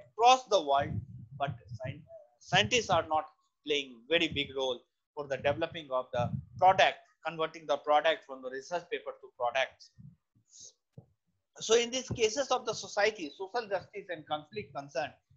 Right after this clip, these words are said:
inter and under, intergenerational justice, environment growth and property, respect for the environment boundary, climate change and biodiversity losses, business that is environmentally and social capital. Overall, complex phenomena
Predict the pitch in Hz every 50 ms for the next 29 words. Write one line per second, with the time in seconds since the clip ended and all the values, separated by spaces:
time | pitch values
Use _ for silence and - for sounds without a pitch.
0 | - - 165 180 185 180 214 220 208 196 180 180 180 170 170 165 170 170 160 -
1 | _ _ 156 156 151 170 160 160 135 143 143 143 - _ _ _ - - - -
2 | - - 151 151 170 185 185 - 208 185 165 147 139 139 139 135 - - - 135
3 | 127 - _ _ _ _ _ - 151 156 160 156 165 190 196 196 185 175 147 139
4 | 143 147 143 143 135 135 135 131 - - 131 131 131 135 131 131 131 - 131 120
5 | 117 - _ _ _ - 127 127 151 156 - - - - 226 202 202 - - -
6 | 175 160 147 151 147 143 139 139 139 139 143 135 131 - 135 131 143 147 139 139
7 | 135 127 117 _ _ - - - - - 156 160 165 170 165 - - - 147 143
8 | 139 135 139 135 131 127 123 127 139 143 139 135 127 123 127 123 - - _ _
9 | - 113 - 123 139 139 - - 123 113 - - - - - - - - - -
10 | 143 151 151 160 175 165 160 160 151 147 143 135 143 135 135 127 123 123 135 143
11 | 151 151 147 135 - _ 139 139 135 123 120 - _ - _ _ _ _ _ 131
12 | 131 120 123 120 113 110 _ _ _ _ _ _ _ _ _ - 294 302 320 294
13 | 240 180 139 143 170 208 - - - - - - - 202 202 196 - - 254 269
14 | 277 - - - - - - - - 202 214 208 196 175 156 147 156